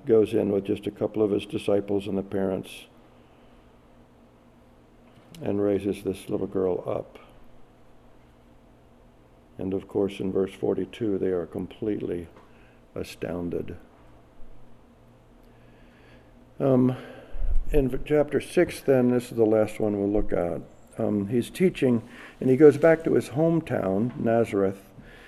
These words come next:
He's teaching, and Mark puts this, an episode like this here.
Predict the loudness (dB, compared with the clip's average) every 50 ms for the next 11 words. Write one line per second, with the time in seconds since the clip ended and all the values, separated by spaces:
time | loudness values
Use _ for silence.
0 | -20 -6 0 2 2 2 0 0 0 2 2 2 2 0 0 2 2 0 0 -2
1 | -6 -10 -6 -2 0 2 2 2 2 2 2 4 4 4 2 0 -6 -4 0 0
2 | 0 2 2 6 8 8 8 8 6 0 -4 -6 -4 -2 0 2 2 2 0 -2
3 | -2 2 4 4 4 4 2 -2 -10 -20 -20 -20 -20 -18 -12 -4 0 2 2 2
4 | 2 0 -2 -2 -2 -4 -14 -16 -14 -4 0 4 4 6 6 4 2 0